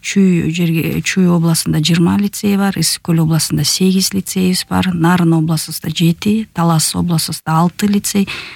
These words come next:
Жалал Абад областыбызда он тогуз лицей бар, Ош шаарында үч, анан Ош, э, областында он үч лицейибиз бар. А, Баткен областыбызда он бир лицейибиз бар.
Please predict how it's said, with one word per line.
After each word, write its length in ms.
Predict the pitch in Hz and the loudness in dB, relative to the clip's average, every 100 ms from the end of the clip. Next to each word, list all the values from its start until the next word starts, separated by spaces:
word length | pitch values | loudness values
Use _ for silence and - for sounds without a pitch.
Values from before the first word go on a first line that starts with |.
| _ - | _ -2
Жалал 220 | 175 180 | 2 4
Абад 280 | 165 156 - | 2 0 -2
областыбызда 540 | 156 160 - 156 151 | 0 0 -2 -6 -2
он 160 | 160 208 | 0 2
тогуз 360 | 202 147 160 202 | 2 0 -2 -6
лицей 340 | 202 226 220 | -8 -2 0
бар, 160 | 226 226 - - - - | 0 -4 -14 -20 -20 -12
Ош 300 | - 180 185 | -2 2 2
шаарында 460 | - 170 160 156 156 | 2 0 0 -2 0
үч, 380 | 180 226 - - | -2 -2 -6 -2
анан 300 | 156 165 - | 0 2 2
Ош, 400 | 175 185 - - | 0 0 -2 -4
э, 60 | 175 | -4
областында 800 | 170 165 165 170 170 - 196 214 | -2 -2 -2 0 0 0 -2 2
он 180 | 180 180 | 4 4
үч 180 | 160 - | 2 -6
лицейибиз 540 | 156 - 160 175 - | -10 -6 -2 -2 -4
бар. 240 | 220 226 220 - _ _ | -2 -4 -4 -14 _ _
А, 300 | 190 165 160 | 0 2 2
Баткен 440 | 160 165 - 165 | 0 -2 0 0
областыбызда 800 | 160 160 156 - 156 - 202 220 - _ | 2 2 -2 -4 -6 -8 -4 -4 -6 _
он 340 | 165 185 190 | -2 2 2
бир 160 | 156 143 | 2 -2
лицейибиз 560 | 143 - 143 147 151 | -6 -8 -8 -6 -8
бар. 280 | - 135 - | -8 -6 -6